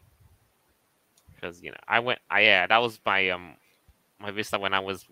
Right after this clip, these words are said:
going to Christchurch. They're still rebuilding, you know, the famous church there and what have you. So, I mean, still, I know, I understand. New Zealand is very proud of them,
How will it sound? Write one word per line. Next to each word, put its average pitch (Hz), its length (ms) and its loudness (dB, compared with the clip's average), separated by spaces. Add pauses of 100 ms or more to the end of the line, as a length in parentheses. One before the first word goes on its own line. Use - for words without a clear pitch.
(140)
going 104 160 -6
to - 80 -18
Christchurch. 117 560 -4
They're 101 100 -6
still 117 240 -8
rebuilding, 98 680 -4 (760)
you 107 100 -12
know, 101 140 -4
the 95 80 -6
famous 101 420 -2
church 117 420 -2
there 82 300 -8 (1500)
and 98 160 -12
what 85 140 -10
have 117 200 -6
you. - 160 -20 (2250)
So, - 280 -10 (1120)
I 120 80 4
mean, 113 200 -2
still, 104 400 -2 (300)
I 113 80 -4
know, 104 260 -4
I 110 60 0
understand. 113 460 0
New 104 140 -10
Zealand 113 340 -4
is 104 180 -6
very 92 200 -6
proud 98 340 0
of 92 100 -12
them, 87 300 -12